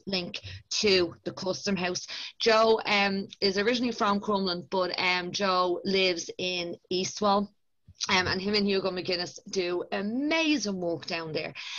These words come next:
Um, so Joe, he's gonna do the talk for us next week, and the talk is called, and I just have to move this out of the way so I can get the full title, um, The Old Spot by the River, Liberty Hall,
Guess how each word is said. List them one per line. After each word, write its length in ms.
Um, 540
so 240
Joe, 540
he's 240
gonna 220
do 160
the 80
talk 320
for 100
us 100
next 280
week, 260
and 160
the 60
talk 540
is 280
called, 680
and 100
I 60
just 140
have 140
to 120
move 240
this 180
out 80
of 100
the 100
way 160
so 160
I 40
can 160
get 140
the 80
full 160
title, 360
um, 300
The 220
Old 280
Spot 400
by 220
the 100
River, 340
Liberty 460
Hall, 460